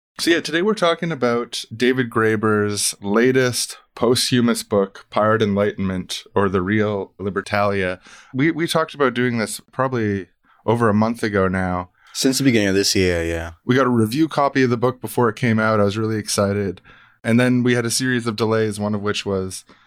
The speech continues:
Speaker 1: the birth of my child, uh, <laughs> and taking care of the, that kid.
Speaker 2: That would naturally delay <laughs> things, yeah.
Speaker 1: Yeah, and then you got sick. And so, yeah, I guess, but first, off the bat, what's your, um,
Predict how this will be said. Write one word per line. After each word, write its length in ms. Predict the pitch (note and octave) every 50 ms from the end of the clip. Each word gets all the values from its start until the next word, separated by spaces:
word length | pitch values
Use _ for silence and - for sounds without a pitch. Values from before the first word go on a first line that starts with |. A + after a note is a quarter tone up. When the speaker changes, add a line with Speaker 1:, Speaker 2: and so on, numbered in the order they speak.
| _ _ _ _ _ _
Speaker 1:
the 100 | F#2+ E2+
birth 280 | E2 G2+ G2 G2 -
of 60 | G2+
my 140 | F#2+ F#2+ F2+
child, 800 | F2+ - G#2+ G#2+ G#2+ G#2 G#2 G#2 G2+ G2+ F#2+ F#2+ - - - - _ _
uh, 120 | F#2 F#2+ F#2+ G2+
<laughs> 40 | -
and 100 | B2+ A2+
taking 320 | A#2+ C3+ C3+ B2 A#2 A#2
care 240 | A#2 - A#2+ A#2+ A#2+
of 140 | A#2+ A#2 A#2
the, 200 | B2 A#2+ A#2 - - D#3+
that 200 | B2+ A#2 A#2 A#2
kid. 320 | - - C3+ B2 B2+ B2 B2 -
Speaker 2:
That 320 | G#2+ A2 A2+ G#2+ G#2+ A2
would 240 | A2+ A2 G#2+ F#2+ F#2+
naturally 340 | G2 F2+ E2 - - G2+ G2
delay 300 | F#2 - F#2 F2+ F2 E2
<laughs> 0 |
things, 480 | - - - - A2 - - - -
yeah. 180 | G#2+ F#2 D#2 - - - - - - - - -
Speaker 1:
Yeah, 360 | B2 A2+ A2 G#2 G2+ G2 F2+ -
and 380 | A#2 A#2 A2+ A2 A2 A2+ G#2 - -
then 140 | B2 A2
you 120 | A2 G#2+ G#2
got 180 | G2+ F#2+ F#2+
sick. 340 | - - - D#3+ D3+ D3 -
And 160 | C3+ A#2 A2
so, 300 | - B2+ A#2+ A#2 A2+ - - _ _ _
yeah, 200 | C3+ D#3+ E3+ D3
I 60 | C3
guess, 220 | C#3+ D#3+ - -
but 220 | - - C3+ B2+ -
first, 560 | - - D#3+ E3 D#3+ - - - - - - -
off 240 | A#2 B2 B2 -
the 80 | - C3
bat, 280 | A#2 A#2 A2+ B2+ B2 - -
what's 360 | B2+ B2 C#3 D3+ D3+ - -
your, 580 | D#3 D3+ D#3 D#3+ D#3 D#3 D#3 D3 D3 C#3+ A#2+ A2
um, 520 | B2 A#2+ A#2 A2+ A2+ A2 G#2+ G#2 G2+ -